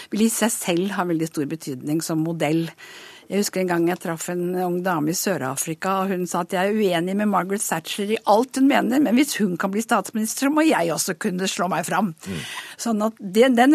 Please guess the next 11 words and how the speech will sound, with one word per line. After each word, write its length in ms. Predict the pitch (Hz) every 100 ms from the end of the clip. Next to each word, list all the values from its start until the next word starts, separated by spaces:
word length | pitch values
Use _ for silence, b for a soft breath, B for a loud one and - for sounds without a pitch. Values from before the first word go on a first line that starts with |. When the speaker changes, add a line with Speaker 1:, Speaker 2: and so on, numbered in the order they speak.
| 277
Speaker 1:
rollen 240 | 196 170
vil 140 | 180
hun 100 | 214
ha 80 | 202 170
uansett. 640 | 135 156 - 240 - - - B B B B B
Når 140 | 202 214
det 80 |
gjelder 360 | 202 185 196 208
i 20 | 208
hvilken 300 | 190 - 220
grad 260 | 190 180